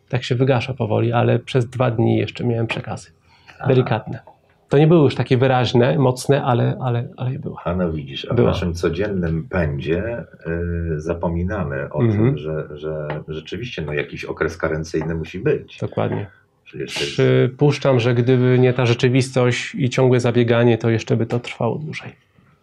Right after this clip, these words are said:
Speaker 2: Bardzo interesujące. Bardzo ci dziękuję, bo w ogóle
Speaker 1: Bardzo
Speaker 2: ja
Speaker 1: proszę.
Speaker 2: jestem z, powiem ci, pierwszy raz rozmawiam, y, y, tak dokładnie i tak szczegółowo i, i dostaję tak, y, interesujący i spokojny w,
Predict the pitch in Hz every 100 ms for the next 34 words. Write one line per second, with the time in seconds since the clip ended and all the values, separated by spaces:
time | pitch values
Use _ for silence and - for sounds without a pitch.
0 | _ _ _ 78 76 - 76 71 69 71
1 | 67 - 64 62 - - _ _ _ _
2 | _ _ _ _ _ _ _ _ _ -
3 | 98 107 - - 147 147 - 92 95 95
4 | 98 107 107 107 110 107 117 110 - -
5 | 110 104 - - - _ 117 120 117 127
6 | 131 127 147 131 120 120 101 107 104 101
7 | 101 87 82 95 95 92 92 85 80 80
8 | - 113 113 101 104 101 90 95 95 95
9 | 90 - - 90 90 87 82 87 87 85
10 | 87 87 90 92 87 - 92 87 90 87
11 | - - 85 82 80 80 87 90 95 90
12 | 87 92 92 95 - 87 80 - 85 -
13 | 107 92 80 78 76 - _